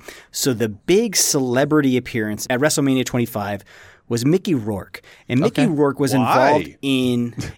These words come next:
Speaker 1: in a feud with Chris Jericho that, and this was the year that Mickey Rourke had filmed The Wrestler, you know, that movie,
Speaker 3: Yes.
Speaker 1: which is about
Speaker 2: Yeah.
Speaker 1: basically an old burned out wrestler and kind of what they
Speaker 3: Which
Speaker 1: go
Speaker 2: Great
Speaker 1: through
Speaker 2: movie.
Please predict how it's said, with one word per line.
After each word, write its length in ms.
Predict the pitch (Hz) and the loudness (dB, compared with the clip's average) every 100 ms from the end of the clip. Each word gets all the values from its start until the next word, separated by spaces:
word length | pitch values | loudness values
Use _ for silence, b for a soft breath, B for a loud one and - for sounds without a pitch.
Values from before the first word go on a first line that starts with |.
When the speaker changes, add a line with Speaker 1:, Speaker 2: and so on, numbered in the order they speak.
| - | -2
Speaker 1:
in 120 | 151 | 0
a 40 | |
feud 360 | 143 - 165 175 | 0 0 2 2
with 180 | 160 - | 0 0
Chris 320 | - 165 - | 0 0 0
Jericho 840 | - 139 156 151 - 127 104 98 - B B B | 0 2 2 0 -2 -4 -2 -6 -12 B B B
that, 540 | 120 143 135 131 131 - b b b b _ - | -2 2 4 2 0 -4 b b b b _ -6
and 100 | 156 | 0
this 200 | 165 185 | 2 2
was 120 | 262 | -2
the 80 | 220 | -2
year 180 | 185 180 | 2 4
that 100 | 156 | 4
Mickey 220 | 165 196 | 0 0
Rourke 400 | 156 147 143 139 - - | 2 4 2 0 -16 -10
had 400 | 110 135 127 - | 0 0 -2 -12
filmed 540 | - 151 151 147 143 | -2 2 4 4 0
The 200 | 147 143 | -2 -4
Wrestler, 580 | 127 175 - 147 107 95 | 2 2 2 -2 -4 -6
you 140 | 120 139 | -2 0
know, 140 | 139 | 4
that 140 | 135 | 4
movie, 240 | 143 165 170 | 4 4 4
Speaker 3:
Yes. 80 | 147 | 2
Speaker 1:
which 160 | 143 | 0
is 100 | 139 | 0
about 420 | 139 107 120 147 165 | -2 -2 0 0 2
Speaker 2:
Yeah. 100 | 123 | 2
Speaker 1:
basically 480 | 143 - 143 143 131 | 0 -2 -2 2 2
an 140 | 127 | 0
old 400 | - 143 147 127 | -2 0 2 0
burned 240 | 127 131 135 | 0 2 2
out 160 | 131 | 2
wrestler 600 | 120 127 - 135 135 143 135 | 0 -2 -2 0 0 2 0
and 180 | 120 | -2
kind 220 | 107 120 120 | -6 -6 -4
of 60 | |
what 160 | 117 120 | -4 -2
they 60 | 127 | -2
Speaker 3:
Which 80 | 127 | 0
Speaker 1:
go 80 | |
Speaker 2:
Great 220 | 135 165 139 | 2 4 4
Speaker 1:
through 40 | |
Speaker 2:
movie. 120 | 120 | 2